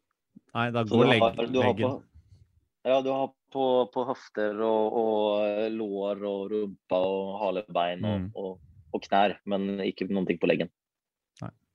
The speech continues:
Speaker 1: Da er jo, de spiller jo med knotter også, så er jo klart at den, eh, <laughs> den strake foten i, i legg,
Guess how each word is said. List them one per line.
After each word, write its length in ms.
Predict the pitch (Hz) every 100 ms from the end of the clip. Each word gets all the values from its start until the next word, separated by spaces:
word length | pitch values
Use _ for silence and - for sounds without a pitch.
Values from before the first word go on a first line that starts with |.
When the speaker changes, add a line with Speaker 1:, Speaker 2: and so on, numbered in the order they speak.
| _
Speaker 1:
Da 160 | 101 107 98
er 80 | 101
jo, 80 | 107 110
de 100 | 117
spiller 240 | 117 120
jo 60 | 113
med 100 | 117
knotter 380 | 131 117 - 107
også, 160 | 123 120
så 120 | 120 117 117
er 20 |
jo 120 | 110
klart 180 | 110 113
at 100 | 98
den, 240 | 110 107
eh, 320 | 107 107 104 98 - - - - - -
<laughs> 840 | - _ _ _ _ _ 127 107
den 200 | 139 110 90 143
strake 640 | 135 - 156 147 110 - 123
foten 560 | 131 104 - 127 123 127
i, 300 | 131 117 117 -
i 80 |
legg, 400 | 113 110 117 113